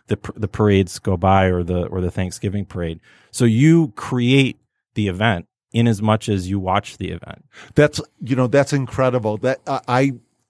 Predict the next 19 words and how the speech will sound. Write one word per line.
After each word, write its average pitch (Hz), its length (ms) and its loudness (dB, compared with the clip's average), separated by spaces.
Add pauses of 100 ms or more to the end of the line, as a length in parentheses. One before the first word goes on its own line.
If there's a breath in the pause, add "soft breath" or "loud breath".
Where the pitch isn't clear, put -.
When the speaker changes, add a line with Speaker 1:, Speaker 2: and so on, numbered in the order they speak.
(320)
Speaker 2:
I 127 100 -2
remember 127 540 -2
that 120 240 0
very 120 460 2
well, 113 480 2 (340 loud breath)
as 131 260 2
opposed 139 600 2
to 113 300 0
most 113 340 -2
parades, 107 600 -2 (180)
a-, 135 160 -4
and 123 160 -2
even 117 260 -6
as 107 160 -6
you 113 80 -6
point 110 300 -4
out, 104 220 -2
Mardi 120 240 0
Gras, 101 300 -4